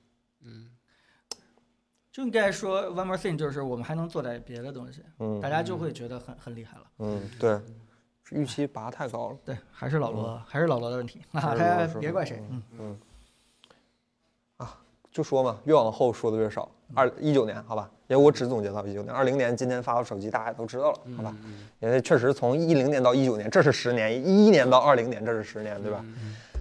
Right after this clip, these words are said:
Speaker 3: 呃，一九年 iPhone 十一，
Speaker 1: 嗯。
Speaker 3: 一，S十，当然那年发布，三星发布了 Fold，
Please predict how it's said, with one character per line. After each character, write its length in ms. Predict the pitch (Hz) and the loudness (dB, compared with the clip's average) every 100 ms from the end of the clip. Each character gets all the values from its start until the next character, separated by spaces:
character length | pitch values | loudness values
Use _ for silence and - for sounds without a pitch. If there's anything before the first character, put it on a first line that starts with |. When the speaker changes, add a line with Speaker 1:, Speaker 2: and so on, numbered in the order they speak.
| - | -4
Speaker 3:
呃， 120 | 113 | -2
一 140 | 156 202 | 2 2
九 120 | 135 | 2
年 240 | 110 117 127 | 0 0 2
iPhone 200 | 147 139 | 0 2
十 120 | 143 | 2
一， 200 | 175 180 - _ _ _ _ | 2 0 -10 _ _ _ _
Speaker 1:
嗯。 260 | 113 104 98 _ - | -12 -12 -14 _ -4
Speaker 3:
一 140 | 113 90 - - - - _ _ _ | -4 -6 -16 -20 -20 -20 _ _ _
，S 160 | 123 | 0
十， 340 | 127 107 110 - - _ _ _ | 0 -2 -6 -6 -14 _ _ _
当 120 | 123 | 0
然 120 | 123 | 2
那 140 | 135 127 | 2 0
年 220 | 113 117 | -2 2
发 160 | 120 | 2
布， 120 | 117 117 | 2 0
三 140 | 131 | -2
星 120 | 123 | -2
发 100 | 123 | 0
布 80 | 123 | 0
了 60 | 123 | 0
Fold， 260 | 196 143 | 0 0